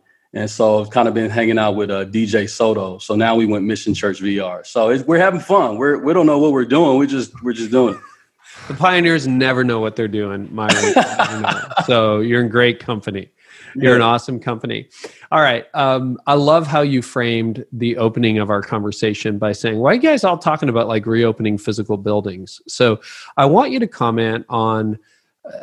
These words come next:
Speaker 2: like, the amount of time, energy, and focus that you and your team would put into physical gathering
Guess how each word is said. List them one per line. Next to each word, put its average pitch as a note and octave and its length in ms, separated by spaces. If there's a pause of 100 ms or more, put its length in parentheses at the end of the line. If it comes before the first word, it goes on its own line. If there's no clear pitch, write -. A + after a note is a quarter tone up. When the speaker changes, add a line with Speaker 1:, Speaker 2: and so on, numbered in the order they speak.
Speaker 2:
like, C3 260
the C3+ 100
amount C3+ 420
of D#3 100
time, C#3 520
energy, B2+ 420
and G#2+ 160
focus A2+ 580
that G#2+ 200
you B2+ 420
and C3+ 180
your B2+ 100
team A2 440
would G#2+ 180
put A2+ 180
into G#2+ 420
physical B2 680
gathering G2+ 800